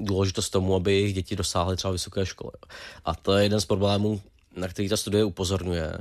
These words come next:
že, eh, v tom našem vzdělání, kde hodně záleží na tom, jak vás tlačí rodiče,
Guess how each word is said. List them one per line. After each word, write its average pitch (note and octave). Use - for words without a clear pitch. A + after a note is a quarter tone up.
že, F#2
eh, F2+
v -
tom G2
našem G2
vzdělání, G2
kde G2+
hodně G2
záleží G2
na F#2+
tom, G2
jak F#2
vás G2+
tlačí F2+
rodiče, F2+